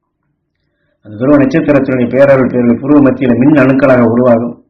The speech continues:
எலக்ட்ரிக் மீனுக்கு உருவாவது போன்று அதை உயிர் வழி செ-, நுகர்ந்து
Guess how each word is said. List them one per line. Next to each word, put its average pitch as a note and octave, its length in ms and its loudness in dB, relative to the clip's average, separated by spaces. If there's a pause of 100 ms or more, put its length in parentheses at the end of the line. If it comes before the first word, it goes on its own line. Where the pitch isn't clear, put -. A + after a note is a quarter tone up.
(320)
எலக்ட்ரிக் B2+ 440 -10
மீனுக்கு B2 320 0
உருவாவது B2 440 0
போன்று G#2+ 260 -10 (1300)
அதை G#2+ 140 -20
உயிர் C#3+ 260 2
வழி D3+ 180 4
செ-, B2+ 280 -2
நுகர்ந்து B2 400 0